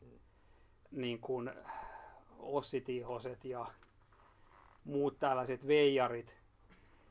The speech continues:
niin ne kyllä sit niinku haisto sen ja sit oli silleen, että maailmanpoliittinen tilanne on sen kaltainen, että en pysty puhumaan kanssasi. Et tavallaan ne ei sit niinku,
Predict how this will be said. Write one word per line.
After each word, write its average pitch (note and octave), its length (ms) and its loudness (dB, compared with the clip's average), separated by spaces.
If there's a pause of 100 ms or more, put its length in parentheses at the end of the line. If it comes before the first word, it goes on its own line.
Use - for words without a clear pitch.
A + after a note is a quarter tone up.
(140)
niin C3+ 320 0 (1200)
ne D3+ 200 2
kyllä E3+ 200 4
sit F#3+ 140 4
niinku F3+ 240 4
haisto F3 500 8
sen A#2+ 260 0
ja A#2+ 100 -4
sit C3 220 -2 (280)
oli C#3 240 4
silleen, B2+ 340 2
että B2 320 -2 (880)
maailmanpoliittinen C#3 880 4
tilanne C3 380 4
on A#2+ 80 0
sen B2+ 220 -2
kaltainen, A#2+ 480 0
että B2+ 180 -2
en B2 100 -2
pysty C3 240 -6
puhumaan A#2+ 460 -4
kanssasi. B2 540 -8
Et C#3+ 160 -4
tavallaan D3 420 8
ne E3+ 60 8
ei E3+ 100 8
sit F3+ 160 4
niinku, E3+ 380 4